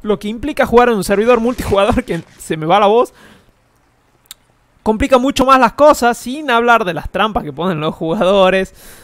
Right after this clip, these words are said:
del factor, eh, jugador, que también afecta mucho. Vamos, tenemos nuestros primeros dos, eh, ¿cómo se llama esto? Eh, mena de cuarzo. Vamos a seguir bajando. Esto me huele a trampa letal.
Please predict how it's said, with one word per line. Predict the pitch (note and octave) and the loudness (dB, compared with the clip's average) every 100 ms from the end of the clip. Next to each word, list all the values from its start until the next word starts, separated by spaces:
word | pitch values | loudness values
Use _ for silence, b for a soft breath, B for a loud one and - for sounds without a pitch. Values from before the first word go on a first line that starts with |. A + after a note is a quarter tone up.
| B B - | B B -6
del | F#3 G#3 | -2 0
factor, | - A3+ - D#4+ A3+ - - | 0 -2 0 -2 -2 -12 -6
eh, | F#3+ F#3 F3+ | -2 -2 -2
jugador, | - A3 D4 E4 C#4+ | 2 4 8 6 4
que | - | -2
también | F3 F#3+ C4 | -6 -6 -4
afecta | B3 B3+ - G#3 | -2 -2 -2 -2
mucho. | C4+ D4 - A3+ - _ - - - - - _ - _ - | -2 -2 -2 -2 -4 _ -20 -20 -20 -20 -20 _ -20 _ -8
Vamos, | - G3+ A3+ C#4+ - - | 2 2 4 0 0 -6
tenemos | - C4+ D4+ A3+ | -2 0 2 2
nuestros | G3+ - E3+ | 2 0 -4
primeros | - A#3+ D4 B3+ G#3+ | -4 -2 2 4 4
dos, | F3+ B3+ B3+ - - | 2 4 4 0 -6
eh, | F3 E3+ D#3 D3+ D3+ D3 D3 | -4 -2 -2 -2 -2 -4 -6
¿cómo | F#3+ G#3+ | -8 -8
se | G3 | -4
llama | F#3+ G#3+ | -4 -4
esto? | - A#3 D#3 b b b b b - | -2 -2 -2 b b b b b -8
Eh, | D#3+ D#3 D3 C#3+ C#3+ D3 D3 D3+ - - - | -4 -4 -4 -8 -12 -14 -14 -14 -16 -16 -14
mena | F3 G#3 G3+ | -6 -4 -2
de | E3+ | -2
cuarzo. | - E4 B3+ B3 B3+ - - - - - | 2 2 2 0 -2 -4 -16 -20 -20 -8
Vamos | B3 B3+ | -4 -2
a | A3 | -4
seguir | - A3 | -6 -2
bajando. | A3 A3+ C4+ A#3+ B3 C4 - - | -2 0 -2 0 0 0 -8 -10
Esto | - - G3 | -8 -4 -6
me | E3 | -6
huele | D#3 G3 G3 | -4 -2 -2
a | |
trampa | - F#3+ G3+ D#3+ | -2 -2 -2 -4
letal. | F3 A#3 A3 | -2 -2 -2